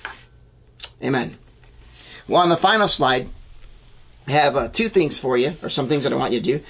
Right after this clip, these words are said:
Uh, discussion questions. You'll see the discussion questions that are there. The first one is, when you have free time, what do you do with it? Uh, personally, my tendency is I'll read a book,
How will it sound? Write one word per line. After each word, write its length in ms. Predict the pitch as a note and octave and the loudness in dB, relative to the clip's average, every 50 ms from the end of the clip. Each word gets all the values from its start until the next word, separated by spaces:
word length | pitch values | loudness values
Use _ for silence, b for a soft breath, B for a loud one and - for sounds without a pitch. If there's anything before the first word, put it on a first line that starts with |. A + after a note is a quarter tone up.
| B B B B | B B B B
Uh, 140 | - C3+ C#3 | 0 0 2
discussion 460 | D3+ D#3 - - - - - - D#3+ | 2 0 0 2 2 2 2 2 0
questions. 380 | - D3+ C3 C3 - C3+ C3 A#2 | 0 0 0 0 0 -2 -2 -4
You'll 100 | C3+ C3 | -2 0
see 140 | - E3+ | 2 2
the 100 | D#3+ D#3 | 4 4
discussion 720 | C3 C3+ C3 - - - - - - - C#3 C3 - C3+ B2 | 2 0 -2 -2 -4 -6 -6 -6 -4 -2 -2 0 -2 -4 -4
questions 360 | A#2 C3 B2+ B2 - B2+ A#2 | -4 -4 -4 -2 -4 -4 -2
that 80 | B2+ B2 | -2 0
are 60 | A#2+ | 2
there. 220 | B2 C#3+ D#3 - B B B B B B | 2 0 0 -2 B B B B B B
The 80 | B2+ | -4
first 280 | - F3+ G3 G#3+ G#3 - | 0 2 2 2 2 2
one 80 | F#3 F3 | 2 4
is, 180 | F3 E3+ - B B B B B | 4 2 0 B B B B B
when 160 | - F#3 A#3+ | 2 2 2
you 80 | C4 | 4
have 200 | C4 C4+ B3+ G3 | 2 2 2 2
free 240 | - - B3 C4 B3+ | -2 -2 -2 -2 -2
time, 420 | - - E3 C3+ C#3+ E3 F#3+ F#3 - _ b b b b b | -2 -2 0 0 0 0 -2 -6 -10 _ b b b b b
what 180 | b C3 D#3 D#3+ | b 2 4 4
do 80 | F3 | 4
you 80 | F#3+ F#3 | 2 2
do 140 | A3+ B3+ A3+ | 2 4 2
with 140 | F3+ - | 2 2
it? 160 | - - - _ _ _ _ _ _ _ _ _ | -2 -10 -12 _ _ _ _ _ _ _ _ _
Uh, 160 | - A#2+ A#2 A2 | -12 -12 -10 -6
personally, 420 | - E3+ G#3 A3+ - - D3+ E3+ | -2 -2 0 0 0 -2 -2 0
my 160 | D#3+ D3 D#3 | 2 0 0
tendency 460 | D3+ - D#3+ C#3+ C#3+ C#3 - - D3 | 0 -2 -4 -4 -4 -6 -6 -4 -4
is 160 | D3 D3 C#3 - | -4 -4 -4 -2
I'll 160 | - B2 C3+ C3+ | -2 -2 0 0
read 140 | C3+ C#3 | 0 -2
a 40 | C3+ | -2
book, 240 | A2 - - - - | -2 -4 -10 -12 -16